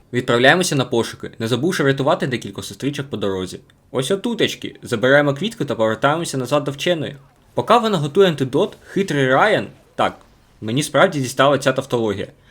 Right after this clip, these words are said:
З цього моменту буду звати його Пацюкевич, бо так хочу, а? І що ви мені зробите? Я в іншому місті. Пацюкевич пускає газ у її кабінет та вбиває Ленфорд, але перед смертю вона встигає написати код від сейфу,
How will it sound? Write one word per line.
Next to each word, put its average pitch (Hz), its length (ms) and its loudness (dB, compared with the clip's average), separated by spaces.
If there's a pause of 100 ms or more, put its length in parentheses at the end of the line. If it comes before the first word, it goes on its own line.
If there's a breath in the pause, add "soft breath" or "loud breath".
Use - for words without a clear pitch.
З - 60 -20
цього 175 180 4
моменту 180 340 2
буду 139 200 0
звати 156 300 2
його 151 160 0
Пацюкевич, 135 640 2
бо 117 140 2
так 170 160 0
хочу, 110 380 -2
а? 170 180 6 (240)
І 131 60 -6
що 208 140 2
ви 185 60 4
мені 143 160 2
зробите? 120 440 -2
Я 113 120 2
в 131 80 2
іншому 202 240 0
місті. 247 360 -2 (640 soft breath)
Пацюкевич 277 440 4
пускає 165 320 0
газ 202 240 0
у 151 40 2
її 170 140 0
кабінет 139 460 2
та 110 60 -4
вбиває 120 340 4
Ленфорд, 113 460 -2
але 139 180 6
перед 139 200 0
смертю 208 280 -4
вона 135 140 0
встигає 139 320 -2
написати 151 480 -2
код 123 300 0
від 107 140 -8
сейфу, 101 380 -2